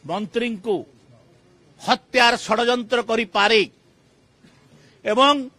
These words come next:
ତାଙ୍କୁ ମାରି ବି ଦେଇପାରେ, ସେହିଭଳି ମୁଖ୍ୟମନ୍ତ୍ରୀଠୁ ଆମେ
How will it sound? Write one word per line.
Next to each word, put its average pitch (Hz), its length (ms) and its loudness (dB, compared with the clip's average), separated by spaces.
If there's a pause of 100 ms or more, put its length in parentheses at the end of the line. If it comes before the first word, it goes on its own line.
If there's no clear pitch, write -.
(420)
ତାଙ୍କୁ 208 340 -4 (260)
ମାରି 233 240 2
ବି 277 140 -2
ଦେଇପାରେ, 175 500 -2 (1080)
ସେହିଭଳି 226 560 0
ମୁଖ୍ୟମନ୍ତ୍ରୀଠୁ 226 1400 -8
ଆମେ 190 220 -10